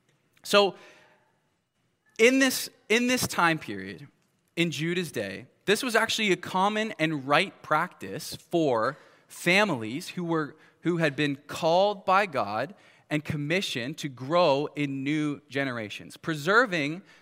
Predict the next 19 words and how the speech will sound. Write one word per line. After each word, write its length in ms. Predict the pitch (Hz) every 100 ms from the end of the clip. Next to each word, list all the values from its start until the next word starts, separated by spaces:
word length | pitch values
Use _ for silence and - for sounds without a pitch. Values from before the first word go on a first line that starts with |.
| -
the 120 | 151
line 440 | 143 147 160 180 196
of 140 | 190
the 60 | 202
family 580 | - 117 101 107 147 - _
was 180 | - 160
one 140 | 143 214
of 100 | 196
the 80 |
most 380 | 165 156 180 - -
important 680 | 151 - - 196 - 143 -
things. 600 | - 147 90 - - - _ _ _ _ _ _ _ _ _
Something 360 | - 254 294 240
else 300 | 185 233 -
that 160 | 170
we 120 | 160 180
need 140 | 180
to 100 | 175
note 440 | 156 170 123 127